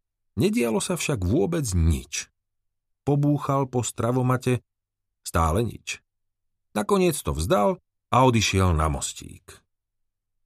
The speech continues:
Srdce zo zlata nehybne viselo vo vzduchoprázdne vesmíru.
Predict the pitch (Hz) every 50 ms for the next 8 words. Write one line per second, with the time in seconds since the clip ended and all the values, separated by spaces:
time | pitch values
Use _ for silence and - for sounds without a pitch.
0 | _ _ _ _ _ _ _ _ _ _ _ _ _ _ _ - - 185 196 -
1 | - - - 131 117 98 110 160 185 170 151 131 117 113 - - 120 131 143 143
2 | - _ _ 80 82 113 185 202 190 196 202 180 147 107 90 87 85 80 120 151
3 | - - 151 127 104 90 82 73 95 123 131 127 120 131 120 - 120 - - 104
4 | 101 98 95 92 85 80 82 85 87 90 78 69 73 71 - - - 50 50 50
5 | 50 52 - 58 -